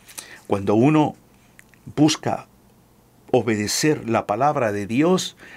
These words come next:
hay un anhelo grande de santidad. Se despierta ese sentido. Por eso,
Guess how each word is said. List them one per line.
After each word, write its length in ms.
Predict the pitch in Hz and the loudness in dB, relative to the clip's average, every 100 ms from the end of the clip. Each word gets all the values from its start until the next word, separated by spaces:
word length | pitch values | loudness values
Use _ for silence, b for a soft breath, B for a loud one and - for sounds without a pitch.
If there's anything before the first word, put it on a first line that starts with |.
| B | B
hay 220 | - 139 175 | -4 -2 -2
un 120 | 147 | -4
anhelo 420 | 113 135 147 127 | -4 -2 -2 -2
grande 520 | 113 127 156 160 131 | 0 2 2 -2 -6
de 140 | 120 110 | -6 -6
santidad. 640 | 107 98 - 95 92 - _ _ _ B B | -8 -10 -10 -8 -8 -12 _ _ _ B B
Se 200 | - 139 | 0 0
despierta 760 | 107 104 - - 165 190 160 107 | 2 -2 -6 -2 0 0 -4 -12
ese 180 | 98 107 | -14 -14
sentido. 560 | 101 92 - 101 69 - B B | -14 -14 -14 -14 -14 -18 B B
Por 140 | 170 | 2
eso, 360 | 208 220 233 | 2 2 0